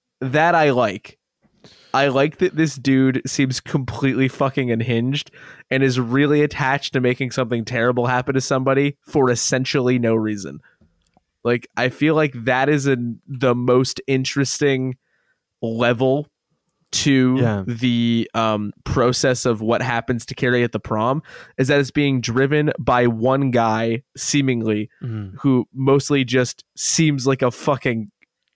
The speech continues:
Speaker 1: nightmare
Speaker 2: I mean,
Speaker 1: and is, like,
Speaker 2: Travolta
Speaker 1: dead-eyed.
Speaker 2: plays Go ahead.
Speaker 1: Yeah, no, like, and I know, but, like, this feels like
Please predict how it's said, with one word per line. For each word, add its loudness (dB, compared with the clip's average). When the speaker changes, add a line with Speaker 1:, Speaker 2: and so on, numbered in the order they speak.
Speaker 1:
nightmare -2
Speaker 2:
I 0
mean, 6
Speaker 1:
and 2
is, 0
like, 2
Speaker 2:
Travolta 2
Speaker 1:
dead-eyed. 4
Speaker 2:
plays 2
Go 2
ahead. 0
Speaker 1:
Yeah, 2
no, 2
like, 2
and 2
I 2
know, 0
but, 0
like, 0
this 0
feels 0
like 0